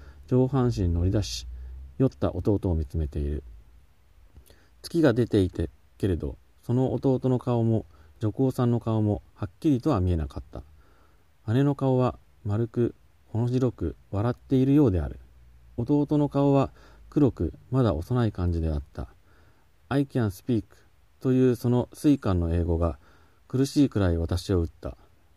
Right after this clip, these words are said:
はじめに、言葉ありき。よろずもの、これによりてなる。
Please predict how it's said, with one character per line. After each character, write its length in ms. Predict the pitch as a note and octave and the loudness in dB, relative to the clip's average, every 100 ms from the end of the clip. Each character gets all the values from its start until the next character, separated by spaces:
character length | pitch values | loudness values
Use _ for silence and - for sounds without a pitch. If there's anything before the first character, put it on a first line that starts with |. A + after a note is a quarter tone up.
| _ _ | _ _
は 140 | - | -10
じ 160 | A#2 C#3+ | -2 2
め 100 | C#3 | 4
に、 180 | C#3 - _ _ | 2 0 _ _
言 200 | - B2 | -4 0
葉 120 | B2 G#2+ | 4 4
あ 60 | |
り 120 | E2+ | 2
き。 200 | D2 - - _ _ _ _ _ _ | -2 -12 -20 _ _ _ _ _ _
よ 120 | G#2 | -2
ろ 100 | A2 | 0
ず 140 | B2+ C3 | 0 2
も 140 | A#2+ | 4
の、 220 | A2+ A2 - - _ - | 4 0 -4 -20 _ -10
こ 140 | A#2 | -2
れ 120 | C3 | 2
に 140 | C3+ C3+ | 4 4
よ 100 | B2+ | 2
り 100 | G2+ | 0
て 120 | E2 | -2
な 120 | E2 | -4
る。 120 | C#2 | -4